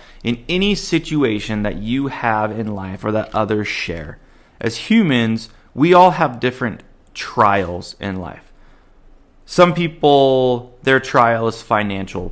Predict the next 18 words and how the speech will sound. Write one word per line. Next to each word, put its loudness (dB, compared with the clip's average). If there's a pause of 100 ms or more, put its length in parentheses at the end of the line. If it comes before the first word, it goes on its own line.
burden. -6 (420)
For -4
some, 2
it's -4
a -2
loss 2 (200)
of -2
a 0
family 0
member, -8 (200)
loss 4
of -10
a -8
spouse, -6
loss -4
of -10
a -12
child, -4